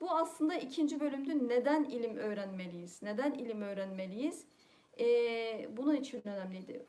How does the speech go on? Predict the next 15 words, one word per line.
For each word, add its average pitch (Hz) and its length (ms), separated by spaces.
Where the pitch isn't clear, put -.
Şu - 240
anlatıldı, 233 560
de-, 233 240
dendi 262 300
ki, 349 280
ilm-i 330 360
ledünne 269 560
sahip 262 580
olabilmek 240 640
için 202 440
Kur'an 320 600
ve 285 80
sünnete 254 500
riayet 233 500
etmek, 202 440